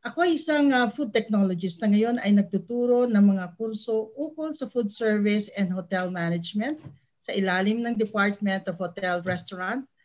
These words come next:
and Institution Management. Ang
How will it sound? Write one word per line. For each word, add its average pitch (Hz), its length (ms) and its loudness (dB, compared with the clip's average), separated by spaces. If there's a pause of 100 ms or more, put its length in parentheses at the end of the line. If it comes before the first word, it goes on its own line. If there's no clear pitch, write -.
(280)
and 208 400 2
Institution 170 640 -8
Management. 147 560 -10 (480)
Ang 226 80 -12